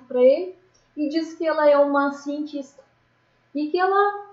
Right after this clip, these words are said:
precisa de alguém para testar a invenção dela. Ela diz que tem uma máquina que é capaz de fazer com que ele viaje para uma outra dimensão ou para um outro universo paralelo. Então o Edward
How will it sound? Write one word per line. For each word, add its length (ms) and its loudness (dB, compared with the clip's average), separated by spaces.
precisa 480 2
de 80 -4
alguém 320 0
para 220 -4
testar 720 -6
a 80 -2
invenção 500 -4
dela. 380 -4
Ela 160 2
diz 220 -6
que 80 -16
tem 100 0
uma 160 0
máquina 560 0
que 80 2
é 100 4
capaz 800 -2
de 160 -14
fazer 300 2
com 120 -4
que 80 -12
ele 220 -8
viaje 400 -4
para 220 -4
uma 200 -4
outra 720 2
dimensão 640 -2
ou 100 -2
para 240 -4
um 160 0
outro 340 4
universo 680 0
paralelo. 560 0
Então 420 -2
o 80 6
Edward 520 0